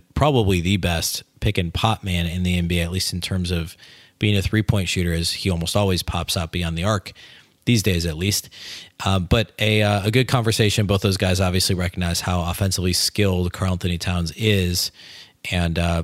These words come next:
really just kind of a fun podcast, uh, if you're trying to get yourself back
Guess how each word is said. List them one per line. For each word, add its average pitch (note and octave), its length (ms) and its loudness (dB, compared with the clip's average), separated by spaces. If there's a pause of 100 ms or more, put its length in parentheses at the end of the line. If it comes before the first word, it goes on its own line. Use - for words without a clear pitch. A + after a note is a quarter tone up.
(140)
really D3+ 300 2
just A2+ 260 0
kind C#3+ 180 -2
of A#2+ 40 0
a G2 40 0
fun B2 220 0
podcast, F#2 720 -4
uh, F#2 140 -6
if E2 100 -8
you're G2 60 0
trying G2+ 220 0
to G2 40 0
get F#2 80 0
yourself F2 380 -2
back F2+ 420 -2